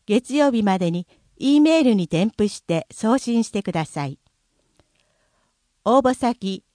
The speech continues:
選挙管理委員会事務局、総務グループ内、ファックス零七九四三五の三三九八、Eメール、エスオーユーエムユーアッ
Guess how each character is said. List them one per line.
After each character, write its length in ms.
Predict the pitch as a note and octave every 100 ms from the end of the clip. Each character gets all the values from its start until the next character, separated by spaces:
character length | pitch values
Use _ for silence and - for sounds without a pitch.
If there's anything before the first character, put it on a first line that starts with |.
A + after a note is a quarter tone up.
| _ _ _
選 240 | - C#4+ D4+
挙 180 | D4 D4
管 280 | C4+ C4+
理 220 | C4 B3+ C4
委 20 |
員 120 | B3+ G#3+
会 300 | E3+ D#3 A#2
事 160 | F3
務 140 | A3 A#3+
局、 420 | F3 - D3 - _ _ _ _ _
総 280 | - B3+ C#4
務 140 | D4+ C4
グ 100 | B3+
ル 100 | B3
ー 100 | A#3+
プ 140 | A3
内、 240 | F3+ C3 - _ _ _ _ _ _ _ _ _ _ -
フ 60 |
ァ 80 | C4
ッ 20 | - -
ク 60 | G3+
ス 300 | - D#3 - _ _ _ _ -
零 260 | A3+ D4+
七 320 | C#4+ C4+ A3
九 420 | G3+ G3 F3+ C#3+ -
四 260 | - A#3 E4
三 320 | - B3+ A3+
五 140 | E3+ D3+
の 200 | C3 -
三 340 | - A#3 C#4+ E4
三 280 | C#4 B3+
九 260 | - F3+ F#3
八、 420 | E3 D#3 - C#3 - _ _ _ _ _ _ _ -
E 260 | B3+ C#4+
メ 260 | C4 A#3+ G3
ー 40 |
ル、 220 | D#3 C#3+ - _ _ _ _ -
エ 120 | A3
ス 220 | - C#4+
オ 180 | D4+ C#4
ー 20 |
ユ 280 | A#3+ A#3 F3
ー 40 | -
エ 120 | F#3+
ム 120 | A#3 C4
ユ 320 | A#3 G3 D#3+
ー 220 | -
ア 40 |
ッ 60 | F3+